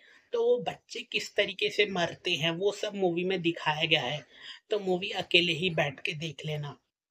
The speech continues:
और एक और बात आपको बताना चाहूंगा इस movie के बारे में, जैसा कि movie के first part में दिखाया गया है कि कुछ बच्चे जो हैं वो plane में चढ़ते हैं Paris जाने के लिए,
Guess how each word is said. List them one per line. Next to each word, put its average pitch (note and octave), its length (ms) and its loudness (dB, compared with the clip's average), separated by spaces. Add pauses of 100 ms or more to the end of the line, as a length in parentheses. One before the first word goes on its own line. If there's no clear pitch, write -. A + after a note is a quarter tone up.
(360)
और G3+ 180 -4
एक G3 160 -6
और G3 120 -4
बात F#3 180 -6
आपको G3+ 280 -2
बताना F#3 300 -2
चाहूंगा F#3 340 -2
इस G#3 240 -4
movie F#3 220 4
के F#3+ 180 0
बारे E3 280 -4
में, A3 220 0 (340)
जैसा G3+ 300 2
कि A3+ 180 4
movie G3+ 260 2
के A#3+ 180 -6
first - 440 -6
part F#3 280 -2
में G3+ 160 0
दिखाया F3+ 460 -6
गया E3+ 140 0
है E3 220 -4 (320)
कि G#3 80 -6
कुछ G#3 300 -2
बच्चे F3+ 380 0
जो F3+ 120 0
हैं E3+ 120 -2
वो G3+ 420 2
plane F3+ 300 6
में F#3+ 260 2
चढ़ते F3 380 0
हैं E3+ 180 -2
Paris F3 420 -2
जाने D#3+ 300 -2
के E3 160 0
लिए, E3 220 -4